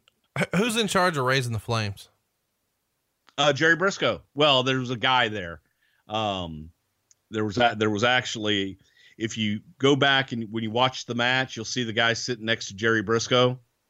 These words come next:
Speaker 2: when Paul Bearer goes over and is giving Briscoe shit. That guy is the guy that he was a stunt coordinator. Um, he was there that actually raised the flames, but Jerry Briscoe was there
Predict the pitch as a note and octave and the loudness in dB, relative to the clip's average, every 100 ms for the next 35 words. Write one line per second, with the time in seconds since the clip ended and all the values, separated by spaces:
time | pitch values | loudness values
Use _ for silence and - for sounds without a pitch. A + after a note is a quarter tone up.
0 | _ _ _ _ _ _ _ G2+ G2 A#2+ | _ _ _ _ _ _ _ -6 0 2
1 | A2 A2+ A2+ A2+ A2 A2 G#2+ G#2+ A2 G#2 | 4 6 6 4 4 2 4 2 2 2
2 | F#2 G#2+ G#2+ G2 G#2+ - G#2+ - A2 G#2+ | 2 2 2 4 2 4 2 4 4 2
3 | - - - - - G#2+ C3 D3+ B2+ B2 | 0 -20 -20 -20 -8 0 2 2 2 0
4 | A#2 A2+ A2 A2 G2 G2+ G#2+ G#2+ G#2 G2+ | 2 2 0 -6 -8 -6 0 2 2 0
5 | G2+ F#2+ G2+ A2 G2+ G2+ - _ _ _ | -4 -6 -4 -4 -4 -12 -20 _ _ _
6 | _ _ _ _ _ A2+ A2+ G2+ - C3 | _ _ _ _ _ 0 0 0 -2 0
7 | A#2+ - G#2 F#2+ F#2 E2 D2+ - - - | 0 0 -2 0 -2 -2 -6 -12 -20 -20
8 | - G2 G#2+ G2 F#2 E2+ E2 - _ _ | -10 0 2 4 2 0 -6 -12 _ _
9 | _ _ _ - A2+ C3+ B2+ A#2+ G#2 A2+ | _ _ _ -8 0 2 4 0 0 2
10 | A2 G#2+ G#2+ G#2+ - - G#2+ A2 A2 - | 4 4 4 0 -6 -6 0 2 0 -2
11 | G2+ G#2 A2 F#2 F#2+ - G#2+ G#2 F#2 G2 | -2 2 0 -2 -8 0 2 2 -2 -10
12 | G2 B2+ D3 D3 A2 C3+ D3+ - B2 G2+ | -2 4 6 4 4 2 2 2 0 0
13 | F2+ F2 _ _ _ _ A2+ A#2 G#2 G2+ | -2 -6 _ _ _ _ 2 2 2 0
14 | A2 A2 A2 A2 G#2+ | 2 4 6 4 2